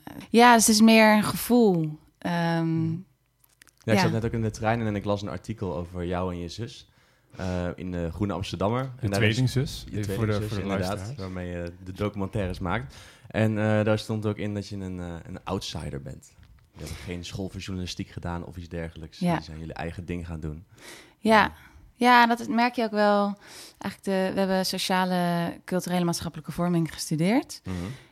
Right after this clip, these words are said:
Speaker 1: En eigenlijk zijn we een beetje in het documentaire vak gerold, omdat we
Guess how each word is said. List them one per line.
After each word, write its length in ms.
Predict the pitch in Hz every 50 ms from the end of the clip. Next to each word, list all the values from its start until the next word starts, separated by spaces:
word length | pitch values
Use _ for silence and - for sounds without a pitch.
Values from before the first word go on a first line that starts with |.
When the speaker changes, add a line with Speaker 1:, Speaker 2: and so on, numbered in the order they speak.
| _
Speaker 1:
En 520 | - - 170 175 170 170 165 170 170 - - -
eigenlijk 520 | 175 175 185 190 - 190 180 180 175 -
zijn 180 | - - 170 165
we 60 | 165
een 60 | 165
beetje 340 | 165 165 160 160 - 175 165
in 180 | - 160 160
het 120 | 156 151 151 151 - -
documentaire 640 | - 160 156 151 - 160 151 139 - 156 156 156 160
vak 300 | - - - 156 - -
gerold, 520 | - 156 147 147 151 151 151 156 151 -
omdat 240 | 156 151 147 147 -
we 280 | - 151 147 147 143